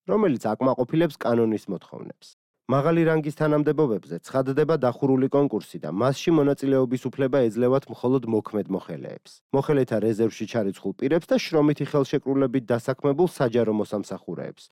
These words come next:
რომლებიც ერთი წელი მაინც მუშაობენ საჯარო სამსახურის სისტემაში.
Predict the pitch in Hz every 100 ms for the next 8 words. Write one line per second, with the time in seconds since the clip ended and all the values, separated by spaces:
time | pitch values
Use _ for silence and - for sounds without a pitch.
0 | - 151 190 165 104 - - 127 135 -
1 | 160 156 143 135 131 131 - 131 - 139
2 | 139 180 156 139 117 120 110 113 104 104
3 | - 95 87 - 87 - 71 - -